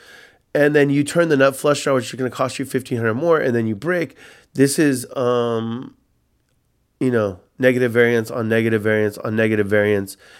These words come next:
And it's important to dissect these hands like this. It's, I don't think it's healthy to be obsessed with variance like I often am, but when you're in a downswing,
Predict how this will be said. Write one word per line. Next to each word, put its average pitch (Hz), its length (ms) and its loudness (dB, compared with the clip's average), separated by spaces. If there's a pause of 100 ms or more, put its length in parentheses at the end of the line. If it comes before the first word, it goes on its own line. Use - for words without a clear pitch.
(140)
And 117 160 2
it's 113 220 -4 (260)
important 135 720 -4
to 113 520 0 (560)
dissect 120 580 -2
these 123 200 -4
hands 104 560 -4 (1160)
like 107 320 -6
this. 113 380 0
It's, 117 260 -10
I 143 60 0
don't 147 140 2
think 131 120 -2
it's 127 100 -4
healthy 151 300 -2
to 131 60 0
be 120 100 2
obsessed 123 420 0
with 127 140 -6
variance 127 400 0 (520)
like 120 160 -6
I 123 120 2
often 117 320 -2
am, 135 380 0
but 120 420 2 (260)
when 127 220 2
you're 127 160 4
in 147 60 4
a 139 120 2
downswing, 127 880 0